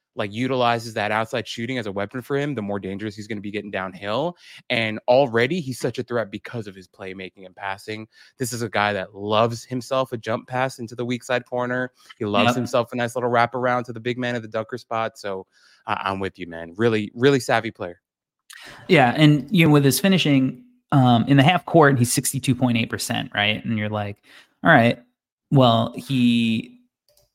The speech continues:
Speaker 2: is a guy who, like you said, he's pretty ground bound. He doesn't have, like, typical blow by burst, but you said he plays with great pace, right? And that's what he does. But he's also, like, he's physical, and that's that motherfuckerness. <laughs> Like, he, he gets into the body, bumps Dylan Mitchell, who is having an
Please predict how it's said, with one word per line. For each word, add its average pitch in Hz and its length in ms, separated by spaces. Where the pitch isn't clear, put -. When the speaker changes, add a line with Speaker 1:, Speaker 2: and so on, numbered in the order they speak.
Speaker 2:
is 131 140
a 127 40
guy 123 240
who, 123 120
like 110 180
you 117 60
said, 127 260
he's 117 100
pretty 120 220
ground 120 380
bound. 131 380
He 110 80
doesn't 113 280
have, 120 220
like, 120 220
typical - 320
blow 113 200
by 104 360
burst, 127 380
but 110 100
you 120 80
said 123 260
he - 80
plays 123 300
with 127 80
great - 320
pace, 139 420
right? 123 320
And 135 100
that's 135 160
what 135 100
he 120 100
does. 135 320
But - 140
he's 175 180
also, 175 340
like, 202 340
he's - 220
physical, - 440
and 117 80
that's 117 180
that 139 160
motherfuckerness. 135 960
<laughs> 143 140
Like, 143 140
he, 131 360
he 131 120
gets 135 280
into 160 180
the 143 80
body, 131 360
bumps 120 320
Dylan 151 260
Mitchell, 135 220
who 120 120
is 117 120
having 135 280
an 120 200